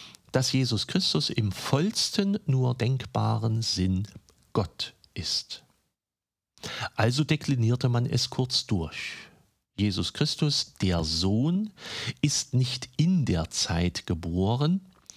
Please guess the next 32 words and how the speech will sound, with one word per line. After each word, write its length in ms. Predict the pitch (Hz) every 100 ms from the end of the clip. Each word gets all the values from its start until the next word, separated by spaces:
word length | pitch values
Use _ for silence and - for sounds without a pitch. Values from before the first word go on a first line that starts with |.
| - - - - -
was 320 | 107 107 -
ihn 300 | - 110 107
sicherlich 400 | 98 - 110 104
zu 100 | -
einem 240 | - 101 95
ganz 300 | 92 - -
tollen, 340 | 147 160 143
aber 240 | - 117
eben 180 | 113 113
doch 220 | 117 113
nur 260 | 120 127 135
zu 140 | -
einem 240 | 110 104 95
Geschöpf 460 | - - - -
gemacht 340 | - 82 - -
hätte, 380 | 110 165 160 -
sondern 640 | - 107 156 175 175 180 - - - - - - - -
aus 380 | - 135 185 -
dem 220 | - 90
Vater 520 | 87 - 107 147 - 123
geboren 640 | 107 95 101 110 117 117 - - -
vor 600 | - - 147 120 82 -
aller 400 | - 92 82 78 -
Zeit. 760 | - - 85 76 - - - - - -
Der 160 | 87
Sohn 480 | 82 107 131 196 185
ist 400 | - 113 - - - - -
ewig 600 | 104 107 107 - - - -
da, 360 | 82 76 85 - _ -
denn 280 | 113 175 -
Gott 320 | - 92 - -
ist 340 | - - -